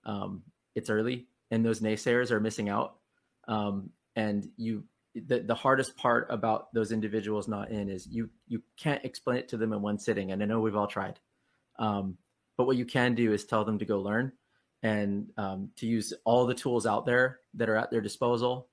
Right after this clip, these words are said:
most of which are free. Um, and, and they can kind of, uh, paint a picture of what matters to them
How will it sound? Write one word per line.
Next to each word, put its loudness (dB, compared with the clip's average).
most -2
of -4
which -4
are -2
free. 0
Um, -2
and, 0
and -2
they -2
can -8
kind 0
of, -4
uh, 0
paint -4
a -6
picture -2
of -4
what 0
matters -2
to -6
them -6